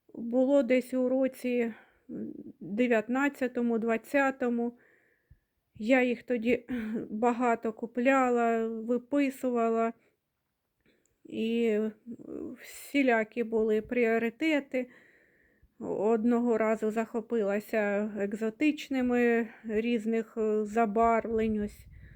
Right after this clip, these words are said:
тут, а, видно, що і чорні, і зелені, і, е, полосаті. Потім навіть було таке, що виписувалося із того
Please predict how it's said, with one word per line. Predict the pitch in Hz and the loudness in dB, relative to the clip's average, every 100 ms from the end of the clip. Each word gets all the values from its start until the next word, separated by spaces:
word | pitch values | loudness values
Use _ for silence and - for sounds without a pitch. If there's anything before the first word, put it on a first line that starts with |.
| - - | -20 -16
тут, | 196 214 | -10 -6
а, | |
видно, | 208 220 220 220 | -2 -2 -2 -2
що | 220 - | -2 -2
і | 220 208 | -2 -2
чорні, | - 285 311 277 240 233 | -6 0 2 4 2 2
і | 226 | 2
зелені, | 208 220 269 302 262 226 226 214 220 220 | 2 2 4 4 4 2 2 0 0 0
і, | |
е, | 214 208 208 196 - 220 - _ - 208 - - | 0 0 -4 -8 -16 -20 -20 _ -16 -14 -14 -6
полосаті. | 240 214 208 - 285 311 294 - 240 - - - - - - _ _ - _ _ _ _ _ - - | -2 -2 -4 0 4 4 0 -4 -6 -8 -20 -20 -20 -20 -20 _ _ -20 _ _ _ _ _ -20 -4
Потім | - 311 302 262 247 240 226 240 277 - _ - | 2 4 4 2 2 0 -2 -6 -12 -18 _ -12
навіть | 214 240 240 240 202 | -2 2 4 2 0
було | 226 247 247 | 2 2 2
таке, | 240 233 233 226 226 _ _ _ | -2 -4 -2 -2 -4 _ _ _
що | - - 262 240 | -16 0 2 4
виписувалося | 254 269 302 294 269 240 240 240 247 240 233 - | 2 2 0 0 2 4 4 2 2 2 2 -2
із | - 247 240 - _ _ _ _ _ | -4 -4 -6 -14 _ _ _ _ _
того | 262 254 277 254 247 | 2 4 4 4 2